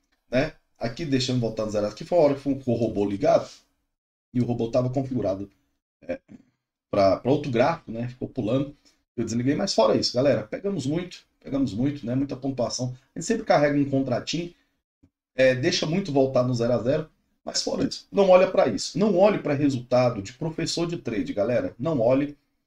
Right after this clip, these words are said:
pra resultado de professor de trade. Você tem que olhar pro resultado dos alunos, né? Deixa eu ver se tem aqui. O resultado dos alunos tá incrível, galera. Tá incrível, tá incrível, tá incrível.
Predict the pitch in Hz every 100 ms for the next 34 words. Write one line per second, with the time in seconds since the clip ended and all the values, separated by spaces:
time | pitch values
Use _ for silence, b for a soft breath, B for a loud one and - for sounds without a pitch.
0 | _ _ 117 117 113 113 110 101 101 101
1 | 104 92 - 90 104 120 - - - 120
2 | 147 143 147 147 143 - 139 139 147 131
3 | 139 98 - - - _ _ - 101 127
4 | - - - - 127 180 135 123 _ _
5 | _ - 127 131 151 127 131 143 135 143
6 | 143 - 117 98 101 117 113 92 - _
7 | _ _ _ _ _ - 135 127 120 127
8 | 123 117 - 127 120 95 107 110 104 101
9 | 117 101 90 101 104 107